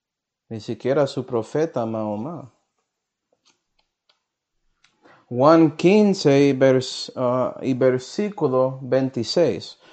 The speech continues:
Juan quince y versículo veintiséis. Empero cuando viniere el Consolador,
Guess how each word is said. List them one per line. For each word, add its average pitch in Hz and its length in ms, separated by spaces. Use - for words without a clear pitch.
Juan 143 340
quince 170 560
y 131 80
versículo 123 680
veintiséis. 117 920
Empero 170 480
cuando 156 300
viniere 151 440
el 170 120
Consolador, 143 1080